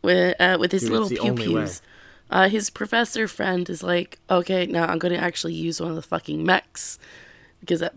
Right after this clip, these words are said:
Speaker 1: bike is not gonna do shit." Uh, and so he, he just starts shooting Godzilla, and Godzilla is like, "I don't like that." Uh.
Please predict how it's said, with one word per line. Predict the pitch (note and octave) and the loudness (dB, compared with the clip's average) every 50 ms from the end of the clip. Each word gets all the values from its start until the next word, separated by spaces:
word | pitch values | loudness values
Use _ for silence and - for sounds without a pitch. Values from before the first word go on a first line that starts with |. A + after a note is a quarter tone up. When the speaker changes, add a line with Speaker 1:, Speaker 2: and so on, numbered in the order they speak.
| - _ - | -8 _ 0
Speaker 1:
bike | E3 E3+ F3 - - - | 2 2 2 0 -2 -4
is | F#3+ D#3+ - | -4 -4 -4
not | - - - - | -6 -8 -6 -6
gonna | E3+ E3 D#3 | -8 -8 -8
do | - D#3+ D#3+ | -8 -10 -10
shit." | C#3+ - - - - - F3 F#3 - - _ - - - - _ _ - - - - - - - - _ _ _ _ - | -8 -6 -4 -2 0 0 0 -2 -2 -4 _ -14 -14 -14 -14 _ _ -20 -20 -20 -20 -20 -20 -20 -20 _ _ _ _ -6
Uh, | F3 F3 E3+ E3 D#3 D3+ D#3 - _ _ - - - - - - | -4 -2 -2 -2 -2 -4 -6 -8 _ _ -20 -20 -20 -6 0 4
and | F3 E3+ E3+ E3+ E3+ E3 E3 - | 4 4 6 4 2 0 0 0
so | - F3 F3 | 2 2 2
he, | F3 - F3 F3 E3+ F3 F3 - - - - | 2 0 -2 -4 -4 -4 -4 -6 -6 -4 -4
he | E3 D#3+ | -4 -4
just | - F3+ F3+ - | -2 -4 -4 -4
starts | - G3 F#3+ F#3+ G3 - | -2 0 0 0 0 -2
shooting | - - F3 F3+ - G3+ G3+ G3 | -2 -2 0 0 0 -2 -4 -2
Godzilla, | G#3 G#3 G#3+ G3+ A3 A3+ B3 A#3 F#3+ | -2 -2 -2 0 0 2 2 2 2
and | F3 D#3+ | 2 0
Godzilla | E3+ E3+ E3+ E3 - F3 F3 F3+ F#3 F#3 | 0 0 0 0 0 0 0 2 0 0
is | F3 - - | -2 -2 -2
like, | F#3 F#3 F#3 - - _ - - - - - - - - - _ - | -2 -2 -2 -4 -8 _ -20 -20 -20 -20 -20 -20 -20 -20 -20 _ -2
"I | - F#3 F#3 F#3+ G3+ | 2 4 6 6 6
don't | G#3 A3 A3+ | 6 4 4
like | A3+ A3+ A3+ - | 2 0 0 0
that." | - F3 - - - - - - - - - - - _ - - - - _ _ _ _ _ _ - | 0 0 0 0 -2 -8 -12 -20 -20 -20 -20 -20 -20 _ -14 -14 -14 -14 _ _ _ _ _ _ 2
Uh. | G3+ G#3+ A3 G#3 F3 - | 6 6 8 6 6 4